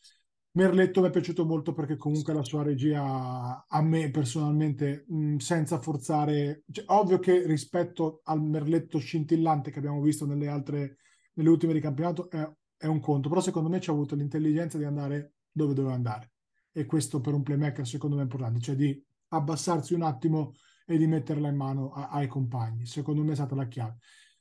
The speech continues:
Iesi vince perché è più forte, più lunga, e però come dici tu ha schivato un missilone, ma lo dice anche Marcello, Ghizzinardi, insomma, ecco. Eh, io sono molto d'accordo con l'analisi, mm, che fa lui, nel senso,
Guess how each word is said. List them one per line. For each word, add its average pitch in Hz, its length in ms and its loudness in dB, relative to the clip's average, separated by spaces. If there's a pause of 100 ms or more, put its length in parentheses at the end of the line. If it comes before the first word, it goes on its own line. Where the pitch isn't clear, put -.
Iesi 185 280 4
vince 190 300 4
perché 165 200 0
è - 20 0
più 156 120 0
forte, 180 320 -2
più 151 100 -2
lunga, 190 640 4
e 160 400 -4
però 180 160 -2
come 170 160 0
dici 147 140 -2
tu 185 140 2
ha 131 120 -2
schivato 185 600 0
un 185 60 4
missilone, 175 460 2
ma 147 140 0
lo 151 80 0
dice 156 240 0
anche 151 200 -6
Marcello, 139 460 0
Ghizzinardi, 139 680 -2
insomma, 131 460 -4
ecco. 135 280 -6 (500)
Eh, 135 300 -2
io 151 80 4
sono 151 180 0
molto 160 420 2
d'accordo 147 540 -2
con 151 160 -4
l'analisi, 147 560 -2 (260)
mm, 139 260 0 (140)
che 156 120 0
fa 139 160 -2
lui, 135 400 4
nel 127 160 -2
senso, 131 880 -4